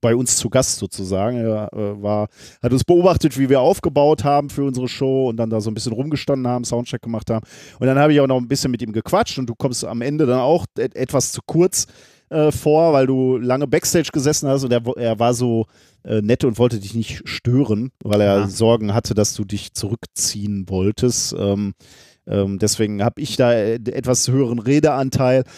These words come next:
Speaker 1: Aber falls da nochmal einer reingucken möchte, wie wir so vor einem Auftritt sind, kann, äh, ja,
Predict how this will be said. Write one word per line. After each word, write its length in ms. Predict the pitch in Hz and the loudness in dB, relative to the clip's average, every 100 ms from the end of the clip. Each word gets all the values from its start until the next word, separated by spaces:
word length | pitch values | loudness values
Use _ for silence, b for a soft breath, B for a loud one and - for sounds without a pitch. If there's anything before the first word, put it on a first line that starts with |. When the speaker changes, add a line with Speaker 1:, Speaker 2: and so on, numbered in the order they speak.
| B | B
Speaker 1:
Aber 200 | 117 143 | 2 2
falls 280 | 147 160 - | 6 4 4
da 180 | 170 165 | 2 2
nochmal 240 | 175 160 147 | 2 0 0
einer 80 | 127 | 0
reingucken 500 | 135 143 151 - 120 | 0 0 -4 -2 0
möchte, 400 | 131 143 - 117 | 0 0 -2 -2
wie 220 | 127 113 | -2 0
wir 140 | 127 | 2
so 460 | 117 120 117 117 113 - _ _ _ | 2 2 2 2 0 -4 _ _ _
vor 580 | - 113 120 120 117 117 - | -2 2 4 4 4 2 -2
einem 340 | 104 110 107 | -2 0 -2
Auftritt 480 | - 113 - - 110 | 0 0 0 -6 -4
sind, 380 | - 104 98 - | 0 0 -2 -2
kann, 420 | 110 104 101 98 - - | 0 2 0 -4 -8 -4
äh, 240 | 104 92 - | -2 -2 -2
ja, 180 | - 80 | -2 -2